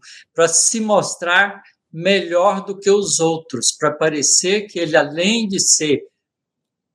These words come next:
o o, o, o mais importante, ele é generoso também. E os outros ficam devendo pra ele, quer dizer, uma exacerbação, né, do orgulho e do egoísmo.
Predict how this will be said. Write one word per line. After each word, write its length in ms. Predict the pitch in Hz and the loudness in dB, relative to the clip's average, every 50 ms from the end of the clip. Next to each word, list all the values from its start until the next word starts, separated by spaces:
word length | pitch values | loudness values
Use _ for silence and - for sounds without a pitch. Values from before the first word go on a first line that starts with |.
| _ _ | _ _
o 480 | - 151 147 147 143 135 127 120 - - _ _ _ _ _ _ _ _ _ _ - | -2 -2 0 2 2 0 0 -2 -4 -12 _ _ _ _ _ _ _ _ _ _ 2
o, 240 | 147 139 131 131 143 220 294 | 2 2 2 -2 -6 -8 -8
o, 500 | 311 269 165 156 147 135 143 143 170 277 339 _ _ _ _ _ _ _ _ | -2 0 2 2 2 2 -2 -6 -10 -16 -18 _ _ _ _ _ _ _ _
o 100 | 160 160 | -6 -2
mais 420 | 160 165 175 180 180 180 175 - - | 2 2 4 4 2 2 -2 -4 -6
importante, 800 | 170 156 - - 151 139 127 - - 190 214 240 220 - 196 | -8 -8 -2 0 0 0 0 0 -2 -2 -2 -2 -2 0 0
ele 180 | 196 196 196 196 | 0 0 0 -2
é 140 | 196 190 175 | -2 -2 -4
generoso 1080 | 160 151 156 170 196 208 208 202 208 208 202 196 170 170 180 185 180 170 - 151 165 - | -6 -6 -2 0 0 0 0 0 0 0 0 0 0 0 0 0 -2 -2 -4 -6 -8 -6
também. 580 | - - 190 180 160 143 139 131 131 131 - _ _ _ _ _ _ _ _ _ _ _ _ _ _ _ _ - - _ _ _ | -4 -2 -2 -2 0 0 -2 -2 -2 -4 -10 _ _ _ _ _ _ _ _ _ _ _ _ _ _ _ _ -20 -20 _ _ _
E 140 | 165 160 170 | -2 2 4
os 280 | 185 190 175 139 - - | 4 4 4 2 0 0
outros 340 | 196 196 - 180 165 - - | -2 -2 -6 -6 -6 -4 0
ficam 340 | - 196 185 190 180 160 | 0 0 0 0 -2 -2
devendo 880 | 156 139 139 185 202 196 135 131 165 175 175 175 180 170 143 143 135 147 | -2 -2 2 2 4 4 2 0 -2 -2 -2 -2 -2 -2 -2 -4 -2 0
pra 200 | - 139 139 139 | 2 4 4 4
ele, 280 | 139 135 135 - - - | 4 2 0 -2 -4 -6
quer 160 | - 147 139 | -6 -4 -4
dizer, 160 | 131 143 156 | 0 0 0
uma 240 | 160 165 170 170 170 | 2 2 0 -2 -2
exacerbação, 1300 | 156 139 - 165 139 - 160 - 185 196 180 151 151 135 - - - - 156 160 175 185 185 185 - _ _ _ _ _ _ _ | 0 0 0 0 0 0 0 0 0 -2 -2 0 -2 -2 0 0 0 0 0 0 -2 -2 -4 -4 -6 _ _ _ _ _ _ _
né, 180 | - 131 147 160 | 0 2 2 2
do 200 | 147 135 160 151 | 2 0 0 2
orgulho 500 | 160 143 131 117 127 135 151 175 185 175 | 2 2 2 0 -4 -2 0 0 0 0
e 80 | 175 | -2
do 120 | 147 160 165 | 0 0 0
egoísmo. 720 | 165 160 156 175 180 175 151 143 135 123 - - - | 0 0 0 0 0 2 2 2 2 0 0 -4 -6